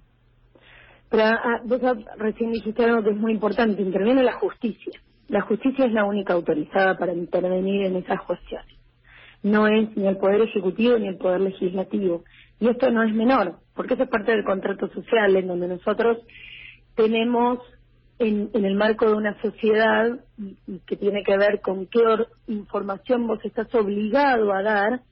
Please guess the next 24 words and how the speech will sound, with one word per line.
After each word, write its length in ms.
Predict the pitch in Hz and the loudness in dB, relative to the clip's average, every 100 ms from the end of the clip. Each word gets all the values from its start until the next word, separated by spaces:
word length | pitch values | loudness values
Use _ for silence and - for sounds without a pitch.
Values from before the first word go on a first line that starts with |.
| _ _ _ | _ _ _
Bueno, 200 | - 254 | -4 -2
en 100 | 190 | -2
el 80 | 175 | -4
marco 300 | 185 196 208 | -4 -4 -4
de 60 | 202 | -4
una 120 | 208 | -4
pandemia 480 | 220 233 208 220 226 | -4 -6 -4 -4 -4
hay 120 | 190 | -4
información 600 | 175 - 185 175 - 202 | -6 -8 -8 -8 -6 -2
de 100 | 208 | -2
salud, 340 | 208 240 202 202 | 0 2 2 2
por 140 | - | -4
ejemplo, 480 | 180 - 190 - 170 - _ _ _ - | -6 -4 -4 -4 -6 -6 _ _ _ 0
si 80 | 196 | 2
vos 160 | 190 190 | 2 0
querés 280 | 185 190 196 | -4 -4 -8
entrar 400 | 190 208 202 190 | -6 -2 0 0
a, 400 | 180 175 165 165 | -2 -4 -8 -12
a 140 | - 165 | -12 -4
tomarte 440 | 180 185 185 - | -2 0 -2 -2
un 340 | 196 190 190 | -2 -2 -2
mi-, 220 | 196 214 196 | 0 0 0
un 400 | 190 175 170 170 | -6 -4 -6 -8
subte 420 | - 247 233 - | -4 -2 -2 -2